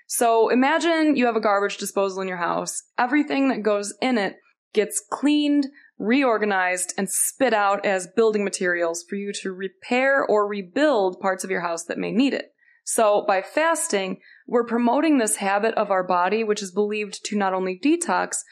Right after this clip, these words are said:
but also help slow the aging process overall. There was this Harvard study published in Cell Metabolism that did a test on worms using fasting methods. They used worms, by the way, because you can monitor their lifespan and test this a little bit easier since their average lifespan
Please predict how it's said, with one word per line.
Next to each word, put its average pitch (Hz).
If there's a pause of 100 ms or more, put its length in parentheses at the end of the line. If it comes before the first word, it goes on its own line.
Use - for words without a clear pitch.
(260)
but 220
also 226
help 202
slow 220
the 214
aging 190
process 185
overall. 170 (240)
There 254
was 269
this 247
Harvard 233
study 175
published 196
in 196
Cell 180
Metabolism 240 (400)
that 208
did 220
a 208
test 220
on 190
worms 185
using 180
fasting 226
methods. - (400)
They 220
used 240
worms, 202
by 202
the 208
way, 208
because 196
you 185
can 190
monitor 180
their 175
lifespan 170
and 170
test 170
this 202
a 214
little 220
bit 220
easier 220
since 190
their 175
average 170
lifespan 165